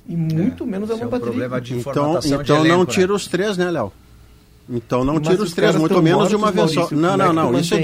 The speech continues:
Speaker 3: discutível, isso é discutível. O Alan
Speaker 1: Não,
Speaker 3: Patrick
Speaker 1: como
Speaker 3: acabou
Speaker 1: discutir?
Speaker 3: de, porque o, o Alan Patrick foi ao microfone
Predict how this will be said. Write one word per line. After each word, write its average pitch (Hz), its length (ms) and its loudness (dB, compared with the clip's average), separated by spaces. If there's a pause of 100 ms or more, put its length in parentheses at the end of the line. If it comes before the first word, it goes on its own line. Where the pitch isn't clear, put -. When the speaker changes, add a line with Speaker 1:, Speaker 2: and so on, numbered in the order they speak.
Speaker 3:
discutível, 127 460 -4
isso 120 180 -4
é - 20 -2
discutível. 147 460 -6
O 135 40 2
Alan 156 140 2
Speaker 1:
Não, 180 60 0
Speaker 3:
Patrick 190 280 2
Speaker 1:
como 226 100 2
Speaker 3:
acabou 190 320 2
Speaker 1:
discutir? - 240 -12
Speaker 3:
de, - 100 -20
porque 180 220 0
o, - 20 4
o 160 280 4
Alan 190 140 2
Patrick 190 360 -4
foi 175 100 -2
ao 156 80 0
microfone 160 640 -2